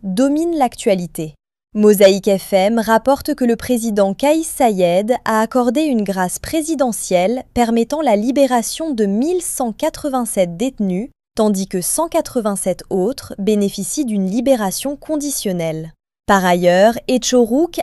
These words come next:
indique que la chambre criminelle spécialisée dans les affaires de terrorisme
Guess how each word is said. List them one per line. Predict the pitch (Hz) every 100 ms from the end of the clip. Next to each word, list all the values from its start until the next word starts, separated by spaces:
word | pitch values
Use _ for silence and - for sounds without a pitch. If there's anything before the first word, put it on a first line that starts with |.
| -
indique | 247 233 339
que | -
la | 254 202
chambre | - 320 330 269
criminelle | 240 - 277 262 208 185
spécialisée | 190 - 294 - 302 269 220 240
dans | 196
les | 185 185
affaires | 202 - 285 254
de | 185
terrorisme | - 269 262 185 185 220 262 277